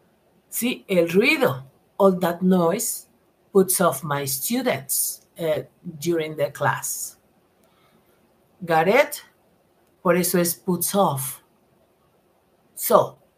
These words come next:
los verbos van en pasado en cualquier tiempo verbal y les aplican todas las reglas. En este caso, como el actor es, eh, noise,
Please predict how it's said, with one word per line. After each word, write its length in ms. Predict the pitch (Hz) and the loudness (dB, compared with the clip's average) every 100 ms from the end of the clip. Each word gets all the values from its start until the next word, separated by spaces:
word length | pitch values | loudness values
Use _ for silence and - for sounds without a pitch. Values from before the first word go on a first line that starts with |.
| _ - | _ -4
los 300 | 170 165 165 | 0 0 4
verbos 360 | 196 214 285 | 2 2 -2
van 180 | 247 220 | -2 -2
en 120 | 220 | -2
pasado 560 | 202 139 - 170 185 214 | -2 -2 -2 0 2 0
en 120 | 214 | -2
cualquier 420 | 190 175 196 202 | -2 0 2 2
tiempo 280 | 220 233 226 | 0 -2 -2
verbal 360 | 208 185 185 196 | 0 0 0 2
y 60 | |
les 180 | 190 165 | 0 0
aplican 540 | 170 - 190 196 190 185 - | -2 -4 -2 0 0 -4 0
todas 400 | 202 202 202 196 | 4 4 4 2
las 220 | 180 175 | 0 -2
reglas. 500 | 135 135 - - - _ _ _ _ | -4 -4 -12 -16 -18 _ _ _ _
En 120 | 139 | -8
este 220 | 156 262 | -4 -4
caso, 380 | - 247 - 262 | 0 0 2 0
como 360 | 220 160 156 160 | 0 -2 -2 -2
el 120 | 156 | -2
actor 520 | 156 - 220 214 196 | -6 -6 -2 -2 -2
es, 380 | - 175 175 - _ _ _ _ _ | -2 -2 -2 -6 _ _ _ _ _
eh, 280 | 165 147 131 | -6 -4 -4
noise, 720 | 160 180 190 180 294 - - | -2 2 4 4 2 -2 -6